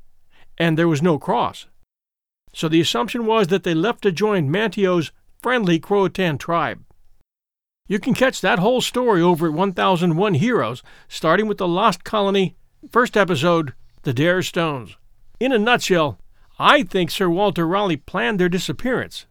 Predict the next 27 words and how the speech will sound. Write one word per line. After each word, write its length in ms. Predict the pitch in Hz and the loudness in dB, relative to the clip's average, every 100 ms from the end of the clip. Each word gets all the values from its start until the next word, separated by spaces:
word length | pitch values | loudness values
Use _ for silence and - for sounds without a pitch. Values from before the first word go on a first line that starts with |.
| _ - - | _ -20 -6
He 100 | 233 | -4
had 120 | 240 | 0
made 240 | 214 180 127 | 2 0 0
great 320 | 170 254 - | -2 -2 -2
friends 380 | 247 240 190 143 | 0 0 0 0
with 160 | 151 | -4
Chiefs 320 | - 220 147 | -4 -4 -4
Manteo 480 | 160 208 214 214 180 | -4 -4 -2 0 2
and 100 | 123 | 2
Wanchese 540 | 139 220 190 202 156 - | 2 2 0 -2 -2 -4
previously, 640 | 226 220 170 - 127 - - - - | -4 0 0 -2 -6 -8 -16 -20 -2
who 100 | 180 | 2
were 100 | 151 | 2
brought 320 | 135 196 220 | 0 0 -2
to 160 | 247 294 | -6 -2
England 320 | 302 214 156 | 0 2 2
in 100 | 160 | 0
fifteen 540 | - 262 - 247 254 - | -2 -4 -4 -4 -4 -4
eighty-four 800 | 247 247 196 - 254 269 160 98 - - | -4 -2 -4 -4 -4 0 0 -2 -12 -6
after 220 | 175 180 180 | -6 -4 -6
the 100 | - | -2
first 300 | 214 175 196 | 0 0 -2
expedition, 640 | - 165 185 247 131 - - - - - | -4 -2 0 0 -4 -10 -18 -20 -20 -16
along 300 | 135 131 170 | -8 -4 -2
with 140 | 180 - | -2 -2
tobacco, 720 | 165 180 220 - 165 127 107 - - | -2 2 2 2 -2 -4 -6 -16 -12
maize, 600 | 147 170 220 226 156 107 | -2 2 2 4 0 -2